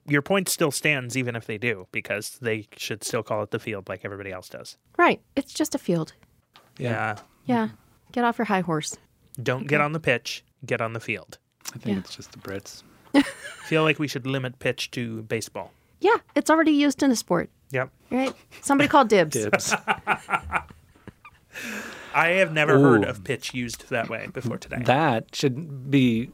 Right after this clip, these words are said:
Speaker 3: instead of following the N F L draft or the M L B draft, we, we should have a, a term draft. They should have
Speaker 2: Oh.
Speaker 3: a term
Speaker 1: Oh.
Speaker 3: draft.
Speaker 2: Certain words that y-,
Speaker 3: And
Speaker 2: each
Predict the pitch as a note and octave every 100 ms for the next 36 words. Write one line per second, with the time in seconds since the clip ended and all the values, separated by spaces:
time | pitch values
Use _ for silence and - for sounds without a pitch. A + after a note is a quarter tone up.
0 | - C3+ B2 - D3+ C#3+ - B2+ B2 A#2+
1 | A2+ A2 G#2+ G#2+ G2+ A2 G2 F#2+ D3 D#3
2 | D3 C#3 - G#2 G2 G#2 G2+ G2 F#2 E3
3 | D3+ D3 C#3+ C#3 B2+ B2 A#2 B2+ D3 -
4 | A#2+ A2 A2+ - B2 A#2 G#2+ G2 G2 -
5 | - A2 G2+ G2+ _ _ - G2+ G2 -
6 | A#2+ G#2+ F#2 F2+ F2+ - - - _ _
7 | _ - _ - - A#2 C3 A2 G3+ F4+
8 | C3 C3+ C3 G#2 G2 A#2 - - - F#3
9 | G#3 G3 F#3 G3 E3 E3+ A#2 A#2+ A2+ G#2